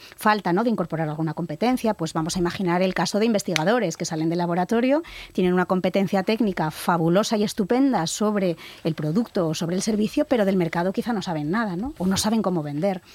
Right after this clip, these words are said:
O puede ser que se les den las cifras, pues no las tengan claras, cómo elaborar unas cuentas financieras. O puede ser que esa alianza inicial que tienen con el mercado tengan que explorarla, porque verdaderamente no saben cómo pueden relacionar todos los clientes a esa excelencia de esa tecnología.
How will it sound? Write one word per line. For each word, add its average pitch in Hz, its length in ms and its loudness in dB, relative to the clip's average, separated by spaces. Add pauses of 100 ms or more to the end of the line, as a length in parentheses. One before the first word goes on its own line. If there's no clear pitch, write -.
(360)
O 196 100 2
puede 262 220 2
ser 202 160 0
que 240 80 2
se 240 160 0
les 180 180 0
den 202 480 2
las 170 160 0
cifras, 240 400 2
pues 185 180 -2
no 180 120 4
las 202 160 2
tengan 175 240 2
claras, 220 360 2
cómo 185 200 0
elaborar 175 420 2
unas 165 220 0
cuentas 170 280 -2
financieras. 202 640 -2 (300)
O 202 100 0
puede 226 220 2
ser 285 220 0
que 233 80 0
esa 226 140 -2
alianza 240 460 2
inicial 233 580 2
que 175 100 2
tienen 185 240 4
con 226 160 2
el 233 80 4
mercado 247 400 2 (240)
tengan 208 280 4
que 262 80 0
explorarla, 220 580 0
porque 170 280 0
verdaderamente 180 640 2
no 202 140 2
saben 285 340 2
cómo 175 180 2
pueden 175 240 2
relacionar 170 640 2 (340)
todos 190 180 2
los 180 140 0
clientes 180 560 2
a 175 80 2
esa 175 160 0
excelencia 196 580 2
de 170 60 0
esa 170 160 -4
tecnología. 165 680 -2